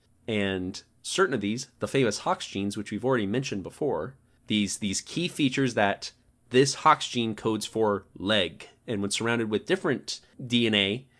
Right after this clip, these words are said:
codes for a specific kind of leg. But when you switch the leg Hoxes in different animals, they grow legs. You know, if you take a fly Hox gene for leg and put it into a mouse, it grows a mouse leg 'cause it's got mouse D N A around it telling it what to do.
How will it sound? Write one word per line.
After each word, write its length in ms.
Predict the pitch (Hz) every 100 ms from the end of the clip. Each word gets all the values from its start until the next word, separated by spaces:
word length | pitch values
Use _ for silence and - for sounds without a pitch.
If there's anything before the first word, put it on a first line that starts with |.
| _ _
codes 320 | - 151 131
for 200 | - 123
a 100 | 110
specific 440 | 104 - - 101 -
kind 260 | - 214 127
of 100 | 92
leg. 380 | 85 - - - -
But 80 | 98
when 140 | 104
you 100 | 101
switch 480 | - - 156 - -
the 140 | 107
leg 560 | 95 104 143 107 117 135 _ -
Hoxes 440 | 160 - 107 101
in 100 | 98
different 260 | 107 113 120
animals, 400 | 127 101 95 - -
they 120 | 107
grow 460 | 101 117 113 101 - _ _ _ _
legs. 500 | 113 113 - - - - _ _ _ _ _ -
You 120 | 92
know, 160 | 85 95 _
if 80 | 117
you 60 |
take 160 | 117 107
a 80 | 107
fly 420 | - 135 143 143
Hox 380 | 139 123 - -
gene 420 | 120 113 107 131
for 140 | - 107
leg 440 | 101 95 98 135 135
and 100 | 110
put 100 | 120
it 80 | 110
into 160 | 107 95
a 60 |
mouse, 300 | 123 131 123
it 60 | 101
grows 200 | 110 101
a 40 |
mouse 300 | 95 104 -
leg 320 | 95 85 - - _ - -
'cause 100 | 110
it's 80 | 90
got 200 | 104 87
mouse 220 | 117 120
D 120 | - 92
N 80 |
A 80 | 90
around 340 | 90 95 92 95
it 180 | -
telling 280 | - 110 101
it 100 | 95
what 140 | 104 -
to 60 |
do. 380 | 87 135 92